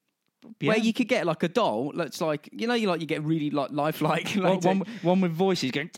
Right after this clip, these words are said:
Speaker 1: "Ah!"
Speaker 2: Yeah, you could put a bo-, voice box in it, but a doll that you could, like, beat the shit out of and chop up and the blood and guts come out and you
Speaker 1: You
Speaker 2: could
Speaker 1: mean like
Speaker 2: rape
Speaker 1: the, you know,
Speaker 2: <laughs>
Speaker 1: that you, <laughs> fuck it up.
Speaker 2: Because,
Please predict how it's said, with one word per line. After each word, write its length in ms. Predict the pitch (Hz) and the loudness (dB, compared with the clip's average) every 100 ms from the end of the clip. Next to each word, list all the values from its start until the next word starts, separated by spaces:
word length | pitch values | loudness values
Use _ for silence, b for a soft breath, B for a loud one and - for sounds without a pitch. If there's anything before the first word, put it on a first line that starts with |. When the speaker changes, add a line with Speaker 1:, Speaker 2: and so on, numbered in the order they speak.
| - | -2
Speaker 1:
"Ah!" 760 | 370 370 381 370 392 427 240 - | 0 2 2 0 0 0 -2 0
Speaker 2:
Yeah, 160 | 160 262 | 2 2
you 120 | 277 | 2
could 140 | 147 | 0
put 140 | 135 120 | 0 0
a 40 | |
bo-, 160 | 117 127 | -2 -4
voice 260 | 123 120 | -4 -2
box 260 | - 107 - | -2 -4 -2
in 80 | 160 | -4
it, 100 | 202 | 0
but 220 | 233 92 - | -2 0 -2
a 100 | 196 | 2
doll 260 | 233 240 | 2 2
that 120 | 220 | 2
you 80 | 185 | 2
could, 160 | 180 175 | 2 2
like, 260 | 151 - | 0 0
beat 320 | - 190 175 - | 0 -2 -4 -2
the 140 | 170 | -2
shit 420 | - - 196 180 | -2 0 0 0
out 240 | 185 180 160 | 0 0 -2
of 120 | 139 | -2
and 80 | 139 | -4
chop 340 | - 185 151 | 0 0 2
up 180 | 190 - | 0 2
and 80 | 139 | -2
the 60 | 131 | 0
blood 180 | 160 | 0
and 100 | 151 | 0
guts 200 | 135 156 | 0 -2
come 160 | - 143 | -2 -2
out 160 | 117 98 | -2 -2
and 80 | 139 | 0
you 20 | |
Speaker 1:
You 40 | |
Speaker 2:
could 40 | 202 | 2
Speaker 1:
mean 140 | 220 | 4
like 180 | 220 185 | 4 2
Speaker 2:
rape 120 | 208 | 2
Speaker 1:
the, 40 | 202 | 2
you 60 | |
know, 140 | 220 220 | 2 2
Speaker 2:
<laughs> 60 | |
Speaker 1:
that 100 | 214 | 2
you, 140 | 196 208 | 2 2
<laughs> 760 | - - - - - - 208 | 0 -4 -8 -18 -6 -2 -2
fuck 340 | - 190 214 185 | 0 0 0 0
it 120 | 156 | 2
up. 100 | 170 | 2
Speaker 2:
Because, 480 | 220 415 294 151 | 2 2 2 0